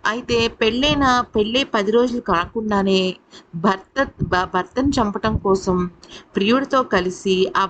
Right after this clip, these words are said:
భార్య ఏదో రకంగా ఆ భర్తను చంపేయాలని ప్లాన్ చేయటం, అలాగే పగడ్బందీగా చంపేయటం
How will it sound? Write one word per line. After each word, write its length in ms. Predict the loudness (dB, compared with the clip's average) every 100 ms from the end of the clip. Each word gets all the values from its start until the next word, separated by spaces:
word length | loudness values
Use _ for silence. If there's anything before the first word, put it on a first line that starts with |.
| -2
భార్య 720 | 0 0 0 0 0 0 -2 -10 -20 _ -4
ఏదో 380 | 0 2 4
రకంగా 680 | 4 0 -4 -2 0 0 0 -2
ఆ 80 |
భర్తను 440 | 0 -2 -4 -2 -2
చంపేయాలని 600 | 0 0 0 -2 -2 -4
ప్లాన్ 440 | -2 -2 -2 0
చేయటం, 220 | 0 0 -8 -10 -14 -18 -20 -8 -2
అలాగే 400 | -2 0 -4 -4
పగడ్బందీగా 880 | -2 -2 -2 -2 -2 0 0 0 -2
చంపేయటం 760 | -2 -6 0 2 2 0 -6